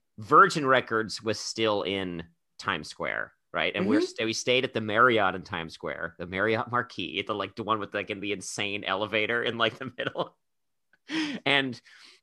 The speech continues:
Speaker 1: I was like, "Oh, we gotta go to Virgin Records." We go to Virgin Records.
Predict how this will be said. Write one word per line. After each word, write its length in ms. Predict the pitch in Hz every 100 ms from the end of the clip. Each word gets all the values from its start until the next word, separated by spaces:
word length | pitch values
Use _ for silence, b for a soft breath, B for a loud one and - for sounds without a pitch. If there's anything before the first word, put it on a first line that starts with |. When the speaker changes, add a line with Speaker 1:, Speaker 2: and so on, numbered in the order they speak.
| -
Speaker 1:
I 140 | 147
was 180 | 214 -
like, 360 | 120 101 110 - _ _ -
"Oh, 140 | 139
we 160 | 101 90
gotta 220 | 98 92
go 160 | 92 95
to 80 | 87
Virgin 320 | 90 90 104
Records." 500 | 147 160 - - -
We 80 | 90
go 140 | 95
to 80 | 104
Virgin 280 | 98 98 92
Records. 480 | 117 127 139 135